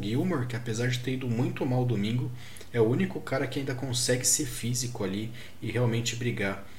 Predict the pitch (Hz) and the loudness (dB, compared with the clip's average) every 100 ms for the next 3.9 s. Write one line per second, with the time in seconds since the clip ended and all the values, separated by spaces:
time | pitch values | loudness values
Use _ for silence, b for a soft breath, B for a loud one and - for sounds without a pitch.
0 | B - 110 104 101 101 110 98 98 98 | B -6 -2 0 0 -2 -2 0 0 2
1 | 98 - 92 98 95 95 104 98 - 107 | 0 -2 -2 0 0 0 -2 -2 -2 -2
2 | - 123 92 90 - B B B - - | -2 -2 0 -2 -6 B B B -4 4
3 | 151 156 147 127 123 117 110 - | 4 4 2 0 0 0 2 -2